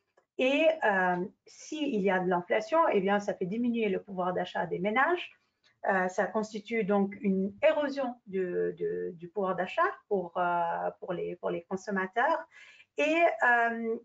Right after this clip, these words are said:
euh, ça, ça, ça, ça va détériorer leur, euh, niveau de, de, de bien-être.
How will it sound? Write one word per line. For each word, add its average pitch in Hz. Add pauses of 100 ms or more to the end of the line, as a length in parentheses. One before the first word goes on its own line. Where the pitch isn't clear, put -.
(200)
euh, 202
ça, 196
ça, 185
ça, 208
ça 196
va 208 (120)
détériorer 233 (280)
leur, 240
euh, 180 (120)
niveau 208
de, 185
de, 185
de 208
bien-être. -